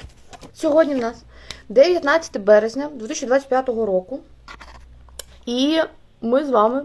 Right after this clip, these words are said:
проводимо ефір на тему дуже символічний, тому що сьогодні, а, сьогодні у нас день, коли потрібно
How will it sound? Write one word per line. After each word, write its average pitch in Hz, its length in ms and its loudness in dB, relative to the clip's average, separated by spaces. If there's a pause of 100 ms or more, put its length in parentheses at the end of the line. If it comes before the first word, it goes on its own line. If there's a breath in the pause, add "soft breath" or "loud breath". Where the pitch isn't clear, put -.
(180)
проводимо 220 600 0
ефір 202 400 -2
на 220 80 -2
тему 202 400 -6 (380 loud breath)
дуже 320 280 4
символічний, 285 640 0
тому 247 240 4
що 226 120 -12
сьогодні, 240 500 -2 (760 loud breath)
а, 233 560 0 (460)
сьогодні 269 300 4
у 262 40 2
нас 233 180 -2
день, 247 300 2 (1300)
коли 247 280 2
потрібно 269 680 0